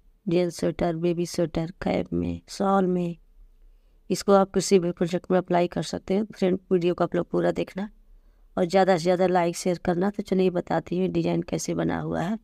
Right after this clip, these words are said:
कितने फंदे में। इसमें हमने उन्नीस फंदा लिया है। एक फंदा इधर रखेंगे, एक फंदा इधर सिलाई के लिए और बीच में हमारी एक डिजाइन बताएंगे और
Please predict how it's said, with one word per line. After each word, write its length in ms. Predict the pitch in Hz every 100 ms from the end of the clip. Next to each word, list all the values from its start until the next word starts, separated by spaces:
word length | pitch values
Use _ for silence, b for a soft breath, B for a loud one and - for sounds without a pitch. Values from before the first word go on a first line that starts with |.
| -
कितने 220 | 185 170
फंदे 320 | - 160 160 165
में। 120 | 208 - _ _ - _ _
इसमें 200 | - 254
हमने 260 | 247 247 247
उन्नीस 360 | 233 220 233 -
फंदा 240 | 208 202
लिया 260 | 202 180 180
है। 160 | 202 - 254
एक 200 | 214 -
फंदा 180 | 214 214
इधर 220 | 202 196
रखेंगे, 300 | 196 233 208
एक 100 | 196
फंदा 220 | 202 190
इधर 180 | 190 185
सिलाई 300 | 190 175 165
के 120 | 165 175
लिए 200 | 208 226 _ _ _ -
और 140 | 170 175
बीच 260 | 175 220 226
में 60 |
हमारी 280 | 202 196 208
एक 120 | 202 180
डिजाइन 300 | 185 185 180
बताएंगे 420 | - 185 190 247 277 _ -
और 280 | 175 175